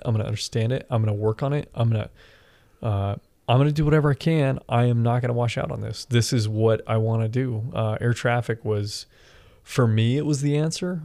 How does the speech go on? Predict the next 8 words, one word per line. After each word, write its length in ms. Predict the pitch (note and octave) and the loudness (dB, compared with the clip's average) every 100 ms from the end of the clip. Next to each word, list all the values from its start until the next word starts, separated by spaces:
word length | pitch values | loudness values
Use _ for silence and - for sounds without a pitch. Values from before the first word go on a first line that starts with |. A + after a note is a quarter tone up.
| - | -4
uh, 400 | C3 A#2 A#2 A#2 | 2 2 4 2
as 220 | A2+ B2+ | 2 -2
far 220 | - B2+ A#2+ | 0 2 2
as 120 | A#2 | -2
career 380 | - B2 A#2+ C3+ | -4 -2 0 0
moves. 440 | C#3+ F3 D#3 - - | -2 -2 -6 -10 -4
Um, 300 | A2+ G#2+ G#2 | -2 0 -2
it's, 260 | A2 - | -4 -4